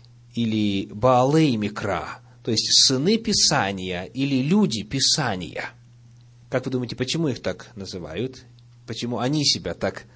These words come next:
называли и называют? Это группа, которая возникла в начале восьмого века нашей эры.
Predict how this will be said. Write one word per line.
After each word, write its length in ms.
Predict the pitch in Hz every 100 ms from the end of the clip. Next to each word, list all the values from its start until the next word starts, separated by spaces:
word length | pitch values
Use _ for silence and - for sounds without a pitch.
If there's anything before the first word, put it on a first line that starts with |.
| - - - -
называли 840 | 107 104 113 101 92 85 110 185
и 20 | 185
называют? 880 | 127 104 98 90 95 110 85 - - - - - - - - - - - -
Это 260 | 143 208
группа, 500 | 180 123 98 - 143 - - - - - - -
которая 720 | - 147 220 214 196 180 170 - - -
возникла 640 | 131 135 156 220 196 143
в 80 | 127
начале 580 | 123 123 202 214 190 139
восьмого 720 | 117 120 - 131 180 170 151
века 460 | 107 139 160 165 -
нашей 680 | 117 117 139 147 - 143
эры. 360 | 135 95 85 -